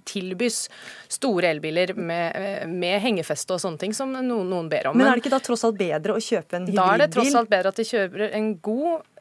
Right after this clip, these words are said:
Speaker 1: eh, ladbar hybrid
Speaker 2: Mm.
Speaker 1: med en OK rekkevidde, for de finnes det faktisk en del av, eh, og de bør få en god miljørabatt. Men de andre, de er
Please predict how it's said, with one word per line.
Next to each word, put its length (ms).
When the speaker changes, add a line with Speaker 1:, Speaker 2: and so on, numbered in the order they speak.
Speaker 1:
eh, 260
ladbar 380
hybrid 420
Speaker 2:
Mm. 140
Speaker 1:
med 400
en 240
OK 340
rekkevidde, 400
for 120
de 60
finnes 380
det 100
faktisk 320
en 100
del 200
av, 260
eh, 200
og 180
de 160
bør 120
få 240
en 140
god 140
miljørabatt. 560
Men 140
de 100
andre, 400
de 180
er 380